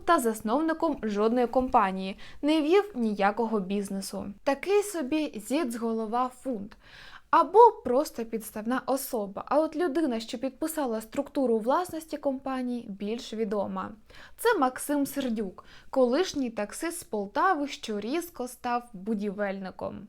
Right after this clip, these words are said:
Він є засновником і директором компанії Tencent, яка раніше отримала підряд на вісімдесят два мільйони гривень на будівництво укриття в П Т У номер два.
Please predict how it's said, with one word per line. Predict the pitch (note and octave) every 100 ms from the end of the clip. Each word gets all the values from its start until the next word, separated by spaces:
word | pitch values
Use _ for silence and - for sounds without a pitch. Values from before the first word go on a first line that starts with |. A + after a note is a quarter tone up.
| -
Він | B3+ G#4 C#4+
є | D4+ F4+
засновником | B3 A#3 A#3 D4 F#4 D4 C4+ B3
і | D4
директором | A3+ A#3+ G#3+ C4+ - B3+
компанії | A3+ A3 G#3 A3 B3 B3+ C4
Tencent, | C#4+ A3+ G3 - G#3+ -
яка | A3 G#3+ G4+
раніше | D4+ A3+ E4 - C4+
отримала | A#3+ A3+ A3+ G3 F#3+
підряд | F#3+ G#3+ G3+ F4+ G#4+
на | A#3
вісімдесят | G#3 - G#3+ G#3 - G3
два | F#3+ D4
мільйони | D#4+ A3+ G#3 A3 G#3+
гривень | G#3 D4 F4+ D4+
на | A#3 D4+
будівництво | A#3+ A3 F#3+ F#3+ D#4 E4+ C4 C4
укриття | B3+ A#3 A#3 A#3 B3
в | B3 -
П | A3
Т | G#3+ F#3+
У | F#3+ D4+ E4
номер | A#3 G3+ G3 F#3+ A3
два. | G#3+ A#3 G#3 -